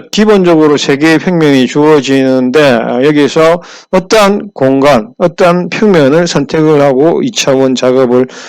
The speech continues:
들어가시면은 되겠습니다. 그래서 저는,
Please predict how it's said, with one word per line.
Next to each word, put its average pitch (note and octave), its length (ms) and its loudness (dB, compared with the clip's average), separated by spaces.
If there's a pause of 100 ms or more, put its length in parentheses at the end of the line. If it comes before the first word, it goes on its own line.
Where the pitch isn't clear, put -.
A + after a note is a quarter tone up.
(160)
들어가시면은 B2+ 1040 -2
되겠습니다. G#2+ 840 -10 (420)
그래서 - 180 -6
저는, D3+ 440 0